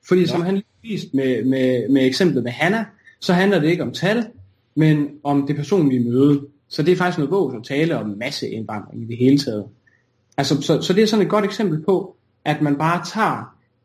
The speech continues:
Speaker 1: øh, en eller anden oplevelse, man har haft, og så kan man ligesom få den til at betyde det, man nu engang vil betyde.
Speaker 2: Men hvordan har det, du siger her, og hvordan hænger det sammen med, øh, det forhold, at han jo altså også beretter om en barndom, og måske også til det sin ungdom,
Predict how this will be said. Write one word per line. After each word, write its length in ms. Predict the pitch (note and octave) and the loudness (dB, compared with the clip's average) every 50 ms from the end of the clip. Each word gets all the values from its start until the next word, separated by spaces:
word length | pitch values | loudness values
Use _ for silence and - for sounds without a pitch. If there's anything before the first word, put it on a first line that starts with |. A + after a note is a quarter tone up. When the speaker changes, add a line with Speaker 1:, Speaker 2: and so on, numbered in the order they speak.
| _ _ _ - | _ _ _ -2
Speaker 1:
øh, 280 | C#3 C#3 C3+ C3 B2+ - - - - - - - - - - - | 0 0 2 0 -2 -4 -6 -12 -18 -18 -18 -20 -20 -20 -20 -4
en 120 | - G3+ G3+ | 0 2 4
eller 120 | D#3+ D#3 | 4 4
anden 140 | D3+ D#3 E3 | 4 4 2
oplevelse, 340 | F#3+ - F#3 C#3+ C3+ C3+ C#3 | 2 2 2 0 0 0 -4
man 80 | B2+ A#2+ | -8 -10
har 180 | B2 - - | -8 -4 -4
haft, 140 | G3+ G#3 - - - | -4 -4 -6 -8 -10
og 80 | - D#3 | -8 -8
så 80 | - G3 F#3+ - - | -6 -8 -8 -8 -6
kan 120 | - E3 | -2 0
man 100 | E3 D#3 | 4 4
ligesom 260 | D#3+ F#3 F3+ F#3 D#3+ D#3 | 4 4 2 0 -2 -2
få 80 | D#3 | -2
den 140 | C#3 C#3+ C#3 | -2 -2 -2
til 120 | - - | 0 0
at 140 | F3+ C#3 C3 - - _ _ _ _ _ _ _ _ | 0 0 -2 -6 -12 _ _ _ _ _ _ _ _
betyde 340 | D#3 D#3 - A3+ G#3 F3 D3 | -2 0 2 2 2 4 4
det, 120 | D3+ D3 | 4 4
man 120 | C#3+ C3+ | 4 4
nu 120 | C#3+ D#3 D#3+ | 4 4 4
engang 300 | D#3+ D#3 D3+ C#3 C#3 C3+ | 4 4 4 2 2 2
vil 100 | B2+ B2 | 2 0
betyde. 380 | B2+ B2+ - - G#3+ E3 - - - _ _ _ _ _ _ _ _ _ _ _ _ _ - | 0 -2 0 0 2 2 0 -2 -8 _ _ _ _ _ _ _ _ _ _ _ _ _ -4
Speaker 2:
Men 160 | C3+ C3+ C3 | -2 -2 0
hvordan 380 | A#2 A#2 B2+ C#3 D3+ F3+ G3 | 0 2 2 2 2 2 0
har 140 | F3+ - D3+ | -2 -6 -6
det, 200 | C3 - D3+ D3+ | -4 -2 -2 -2
du 60 | D#3+ | -2
siger 280 | C#3 - - B2+ C#3 C#3+ | -6 -6 -4 -2 0 0
her, 300 | B2 C#3+ D3+ C#3+ B2 A2 G#2+ - _ | 2 2 0 0 0 -2 -4 -10 _
og 140 | - F#2+ G#2+ | -12 -10 -8
hvordan 320 | G2+ G2+ A#2 A#2+ B2+ C#3+ | -6 -4 0 0 0 0
hænger 180 | D3+ E3 D#3+ C#3+ | 0 0 -2 -2
det 100 | D3 D3 | -2 -2
sammen 380 | - - D3+ D3 C#3 B2 A#2+ A#2+ | 0 2 2 2 4 2 4 4
med, 180 | A#2+ A#2 A2+ A2+ - - _ _ _ _ _ _ _ - C#3+ | 4 2 2 0 -4 -12 _ _ _ _ _ _ _ -8 -6
øh, 80 | A2 G#2 - | -4 -4 -4
det 80 | B2+ | -4
forhold, 400 | A#2+ - C3+ C3+ C#3 D3 C#3+ A#2+ A2 | 0 2 2 4 4 2 2 0 0
at 60 | G#2 | 0
han 180 | G2+ A2 G#2 | -2 -2 -2
jo 60 | G#2 G2+ | 0 -2
altså 180 | G2 - - A2+ | -2 0 0 2
også 280 | A#2+ C#3 - - - | 2 2 0 -2 -2
beretter 400 | - B2+ G#2+ A2 A#2 A#2+ B2+ C3+ | -2 0 2 4 4 4 4 2
om 320 | B2 - - A2 G#2+ F#2+ - | 2 0 -2 -2 -2 -2 -4
en 280 | - F#2+ G2+ F#2+ F2+ - - | -6 -6 -6 -6 -6 -8 -6
barndom, 480 | - G2+ G2 A2+ B2 C3 - A2+ G#2 G2 | -4 -2 0 0 0 0 0 -2 -2 -2
og 140 | F#2 F#2 F2+ | -4 -4 -6
måske 300 | F#2+ F#2+ - - A2 A2+ | -8 -8 -4 -2 0 0
også 100 | A2 - | 0 0
til 100 | G#2+ G#2 | -2 -4
det 120 | A2 G#2+ | -4 -4
sin 120 | - G#2+ | -4 -2
ungdom, 380 | F#2 G#2+ B2+ D3 D3 B2+ G#2+ A2 | 2 2 4 4 4 4 2 0